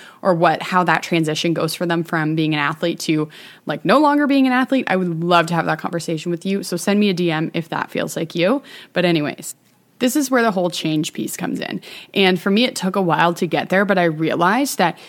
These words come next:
you know what, I have to do something else. I can't constantly live the rest, you know, fifty years down the road, I can't still be saying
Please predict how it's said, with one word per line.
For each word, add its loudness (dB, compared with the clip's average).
you 0
know 4
what, 2
I 4
have -2
to -4
do 0
something -4
else. -2
I -2
can't -4
constantly -2
live -2
the 0
rest, -6
you 0
know, -2
fifty 0
years 0
down 4
the 0
road, 4
I 2
can't -2
still 0
be -2
saying 0